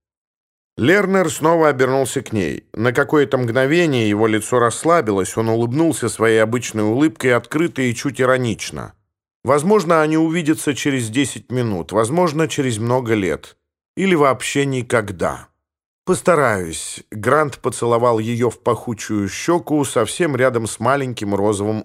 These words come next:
ухом, и добавил шепотом: "Будь осторожна, удачи".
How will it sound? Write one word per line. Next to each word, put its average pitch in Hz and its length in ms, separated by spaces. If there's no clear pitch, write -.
ухом, 78 400
и 117 100
добавил 120 560
шепотом: 113 640
"Будь 101 240
осторожна, 101 800
удачи". 98 580